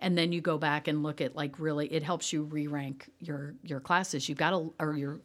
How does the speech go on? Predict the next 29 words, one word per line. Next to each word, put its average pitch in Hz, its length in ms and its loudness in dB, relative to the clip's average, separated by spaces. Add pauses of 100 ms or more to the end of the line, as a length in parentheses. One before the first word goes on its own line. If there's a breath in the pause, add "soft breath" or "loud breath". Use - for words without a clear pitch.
college 180 460 0
choices. - 540 -10 (460 loud breath)
You 185 140 4
really 254 280 6
have 208 220 2
to 175 80 2
look, 180 300 0
because 151 280 -2
you 226 80 0
can 311 140 4
have 254 160 4
an 165 60 2
idea 151 460 4
of 165 120 -2
a 175 60 0
school 151 320 2
that 156 160 -4
you 160 80 -4
really 147 260 2
wanna 151 220 2
go 139 180 -2
to, 208 380 -2 (500 loud breath)
and 185 140 2
let's 262 200 2
say 285 80 4
you 202 160 4
don't 151 240 0
get 143 160 -4
in. 117 300 -8